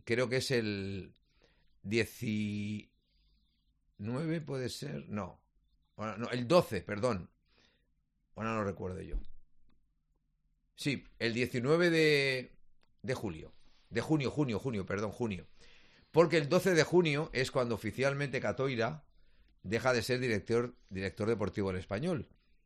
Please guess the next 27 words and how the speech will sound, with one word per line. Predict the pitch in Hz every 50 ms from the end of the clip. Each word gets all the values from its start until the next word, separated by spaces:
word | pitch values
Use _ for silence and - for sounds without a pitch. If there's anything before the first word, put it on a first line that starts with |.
| _ _ _ _ _ _ _ _ _ _ _ _ -
Ya | 95 92
se | 92 107
estaba | 98 - 101 92 92 90
hablando | 90 104 120 143 147 139 123
hacía | 104 - 110 92 87
tiempo | - 123 135 139 139 117 - 104 90
con, | - - 95 98 95 90 90 87 87 78 82 76 71 - - - - - - - - _ _ _ _ _ _ _ _ _ _ _ _ _ _
con | - - 101 92
Fran | - 101 101 98
Garagarza. | 95 92 90 90 90 87 87 - - - - - _ _ _ _ _ _ _ _ _ _ _
Pero | - 101 117
ese | 139 - 151 151
día, | 143 160 160 147 151 170 - - _ _ _ _ _ _ _ _ _ -
el | - 98 92 90 90
doce, | 139 156 151 - 143 147 190 190 - _ - - - - - - - _ _ _ _ _ _ -
es | 110 101
cuando | - - 117 110 107 104 104 101 98
Catoira | 87 101 95 - 120 120 127 135 139 147 147 - _ _ _ _ _ _ _ _ - -
go | 95 98 120
home. | 104 82 104 90 82 80 76 73 _ _ _ _ _ _ - - - - - - _ -
Que, | 101 90
por | 95 90
cierto, | - 113 117 131 -
Catoira | - 90 - 104 92 101 110
a | 123
lo | 120
mejor | 110 95 - 120 127 147 - -